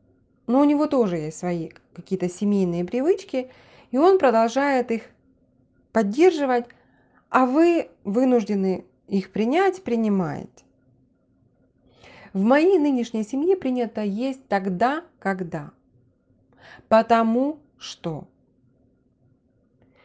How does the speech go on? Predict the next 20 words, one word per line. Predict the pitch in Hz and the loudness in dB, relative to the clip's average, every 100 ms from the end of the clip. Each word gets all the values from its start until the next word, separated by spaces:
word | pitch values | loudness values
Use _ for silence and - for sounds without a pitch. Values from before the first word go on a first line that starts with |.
| _ _ | _ _
Из | - 269 | -2 2
этого | 349 381 240 | 2 4 4
упражнения | 233 240 254 269 415 311 240 | 4 4 2 2 -2 0 0
я | |
делаю | 202 240 233 220 | -2 -2 -4 -4
вывод, | 220 185 151 _ _ _ _ _ _ _ - | -6 -8 -10 _ _ _ _ _ _ _ -12
что | - 247 | 0 4
я | 254 | 4
в | 254 | 0
первую | 254 294 294 285 254 | -2 -2 0 0 0
очередь | 196 226 233 214 196 | 0 -2 -2 -6 -2
меняю. | 196 190 160 156 202 262 _ _ _ _ _ _ _ _ _ _ - - _ _ _ _ - | 0 0 -4 -8 -10 -10 _ _ _ _ _ _ _ _ _ _ -20 -20 _ _ _ _ -4
И | 254 | 2
дальше | 285 349 330 | 4 4 2
прописывайте, | 247 247 247 262 226 214 220 | 2 2 0 -4 -2 -2 -4
что | 214 - 302 | -6 -4 -2
же | 240 | 0
вы | 202 202 | -2 -2
будете | 202 190 190 | -4 -4 -2
менять, | 185 190 196 165 | -2 0 -2 -4